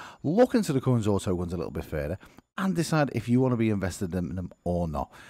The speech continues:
This isn't financial advice, and I am not a financial advisor by no means. Today we're gonna be looking at Decentraland,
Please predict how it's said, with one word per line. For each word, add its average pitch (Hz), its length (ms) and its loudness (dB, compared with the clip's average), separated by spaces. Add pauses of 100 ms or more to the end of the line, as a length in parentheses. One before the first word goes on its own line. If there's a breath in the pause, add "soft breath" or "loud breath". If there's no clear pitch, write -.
(260 loud breath)
This 226 160 4
isn't 180 240 4
financial 139 400 2
advice, 117 300 0
and - 120 -10
I 110 120 0
am 110 260 2
not 117 320 2
a 92 80 -4
financial 82 560 -4 (100)
advisor 82 640 -4
by 80 220 -4
no 76 220 -6
means. 69 320 -10 (580 loud breath)
Today 233 300 6
we're 220 80 4
gonna 214 100 8
be 196 140 4
looking 170 200 2
at - 200 -4
Decentraland, 127 840 0